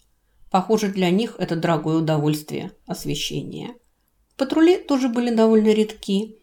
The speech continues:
Вероятно, добровольно никто не хотел находиться рядом с адептами. Но караул возле палатки стоял. Не обязательно считать входом только дверь.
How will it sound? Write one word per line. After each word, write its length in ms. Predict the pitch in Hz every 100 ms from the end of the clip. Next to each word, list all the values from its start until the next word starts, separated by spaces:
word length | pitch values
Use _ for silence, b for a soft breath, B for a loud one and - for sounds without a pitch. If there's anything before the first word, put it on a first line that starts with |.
| _ _ _
Вероятно, 480 | 175 175 175 175 180
добровольно 520 | 160 165 165 170 185
никто 280 | 170 165 -
не 120 | 160
хотел 320 | 151 156 165 156
находиться 540 | 143 147 147 139 -
рядом 260 | 127 - 147
с 100 | -
адептами. 720 | 143 139 - - - 147 214 b b b b
Но 160 | 185 233
караул 520 | - 175 147 180 -
возле 260 | 160 156 156
палатки 400 | 151 147 139 -
стоял. 580 | - 151 143 135 - - - - _ -
Не 140 | 240
обязательно 520 | 269 294 392 277 156
считать 460 | 151 - 160 147 -
входом 520 | - - 214 151 147 -
только 280 | 160 156 160
дверь. 500 | 151 143 135 -